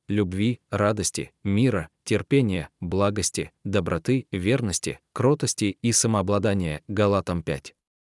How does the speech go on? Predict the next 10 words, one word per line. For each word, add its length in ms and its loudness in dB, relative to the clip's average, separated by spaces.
двадцать 580 0
два, 300 0
двадцать 600 0
три. 300 -2
Поэтому 420 2
одним 320 4
из 100 2
способов 580 0
измерения 580 0
жизни, 420 -2